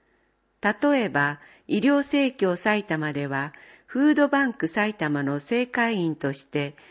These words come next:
フードドライブで集めた食品を提供しています。フードバンク埼玉には、地域購買生協、農協や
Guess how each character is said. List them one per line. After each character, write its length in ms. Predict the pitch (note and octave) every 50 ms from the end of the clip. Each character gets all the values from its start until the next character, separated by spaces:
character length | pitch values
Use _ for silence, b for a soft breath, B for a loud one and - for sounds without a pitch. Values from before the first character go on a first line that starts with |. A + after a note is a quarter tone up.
| B B B
フ 220 | B - C4+ C#4+ D4
ー 40 | C#4+
ド 140 | D4 C#4+ C#4
ド 120 | C#4+ C4+
ラ 200 | C4+ C4+ C4+ C#4
イ 40 | B3
ブ 120 | E3 E3
で 240 | - D3+ C#3+ C3 C3+ -
集 100 | - F#3+
め 140 | F#3 E3 -
た 160 | - C3+ C3
食 320 | - - D3 - - F3
品 320 | - G#3 E3+ E3 D#3+ D#3 D3+
を 40 |
提 300 | D3 - - F3 F3+ F#3
供 240 | F3+ - F3+ E3+ E3
し 100 | E3 -
て 140 | - - D3+
い 120 | C#3 C3 B2+
ま 160 | A#2+ A#2+ B2
す。 220 | C#3+ - - - _ _ _ _ _ _ _ _ _ _ _ _ _ _ _ _ _ _ _ _ _ _ _ _ _ _ _ _ _ _ _ _
フ 200 | - C4 C#4+ D4
ー 20 | D4
ド 120 | D4 D4
バ 180 | C#4+ C#4+ C#4+ D4
ン 80 | C#4 C4+
ク 100 | - F3+
埼 260 | - - G#3+ G#3+ G#3
玉 300 | G#3+ - D3 D3+ D3 C#3+
に 160 | C#3 C#3 C#3
は、 240 | C3+ B2+ C3 C3 C3+ B B B B B B B B _ -
地 220 | - B3+ C#4 C#4
域 220 | C4+ - - -
購 280 | _ - B3 B3 A#3+ A3
買 220 | G3+ G#3+ G#3+ G#3
生 280 | G#3 - - A3 F#3+ F3
協、 360 | F3 _ - B2 A2+ G#2 G2 G2 _ _ _ _ _ _ b b b b b b b b _ _ _
農 240 | F3+ A3 B3 C4+ C4+
協 320 | C4+ - B3 A3+ A3 A3
や 260 | G3+ F#3+ F#3 F3+ F3+